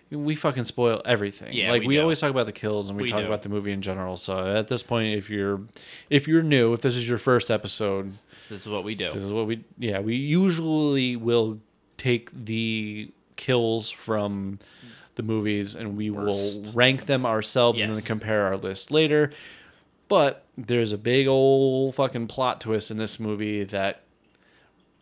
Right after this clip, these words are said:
Speaker 1: uh, kinda gave me the idea. It was like, none of these kills in this movie matter because
Speaker 2: Yes.
Speaker 1: none of them end up actually being real.
Speaker 2: Happening, yeah.
Speaker 1: 'Cause in the very end, Ale-,
Speaker 2: Alexandra.
Speaker 1: Ale-,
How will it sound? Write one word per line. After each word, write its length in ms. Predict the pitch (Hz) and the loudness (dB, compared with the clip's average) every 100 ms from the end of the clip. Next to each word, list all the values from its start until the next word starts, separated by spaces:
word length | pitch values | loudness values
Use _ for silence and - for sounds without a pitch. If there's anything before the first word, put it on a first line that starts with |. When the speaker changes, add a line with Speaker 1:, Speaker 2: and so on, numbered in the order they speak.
| _ - | _ -8
Speaker 1:
uh, 300 | 107 98 98 98 107 127 135 _ _ - | -4 -4 -4 -8 -12 -14 -16 _ _ -10
kinda 260 | - 131 | -2 0
gave 180 | 113 120 | 2 2
me 80 | 117 | 0
the 180 | 107 107 | 0 0
idea. 360 | 104 101 104 | -2 -2 -2
It 40 | 95 | -2
was 140 | 95 | -4
like, 300 | 101 98 95 - _ | -4 -4 -6 -16 _
none 260 | 98 110 135 | -4 2 4
of 120 | 139 | 2
these 200 | 135 131 | 0 -2
kills 420 | - - 113 123 | -4 -4 -2 -2
in 60 | 131 | -6
this 180 | 135 135 | -6 -6
movie 420 | 139 135 135 - _ _ | -4 -4 -4 -8 _ _
matter 460 | 123 98 98 113 123 - | -8 -4 -2 0 -2 -2
because 340 | 120 120 110 | -2 0 -2
Speaker 2:
Yes. 80 | 110 | 0
Speaker 1:
none 160 | 110 | -2
of 100 | 113 | -2
them 220 | 107 110 110 | -2 -2 -2
end 200 | 110 104 | -4 -2
up 120 | 101 - | -4 -2
actually 460 | 101 - - 101 | -4 -4 -6 -6
being 260 | 98 92 90 | -4 -6 -6
real. 180 | 95 - | -6 -8
Speaker 2:
Happening, 180 | 87 82 | -12 -14
yeah. 60 | 82 | -10
Speaker 1:
'Cause 140 | 98 | -8
in 80 | 101 | -8
the 60 | 98 | -6
very 400 | 107 117 143 135 | -2 2 2 2
end, 380 | 117 113 113 117 - - - - - _ _ - | 2 0 -4 -8 -14 -20 -20 -20 -20 _ _ -4
Ale-, 120 | 104 | -2
Speaker 2:
Alexandra. 580 | 110 107 98 92 95 117 | 0 -2 -8 -12 -2 0
Speaker 1:
Ale-, 280 | 107 98 | 0 -2